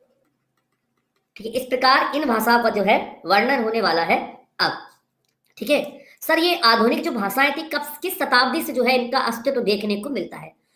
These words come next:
तो अपन क्या कहते हैं सर, अपभ्रंश आप बोले हो सात से लेके चौदह, अपभ्रंश का समय क्या था, सात से लेके चौदह, और आपने इसको दो टाइम पीरियड में बांटा,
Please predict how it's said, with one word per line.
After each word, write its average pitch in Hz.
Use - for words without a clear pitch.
तो 311
अपन 320
क्या 320
कहते 311
हैं 339
सर, 349
अपभ्रंश 247
आप 320
बोले 214
हो 196
सात 294
से 320
लेके 311
चौदह, 160
अपभ्रंश 190
का 277
समय 269
क्या 262
था, 311
सात 269
से 269
लेके 254
चौदह, 190
और 269
आपने 320
इसको 339
दो 285
टाइम 285
पीरियड 294
में 277
बांटा, 165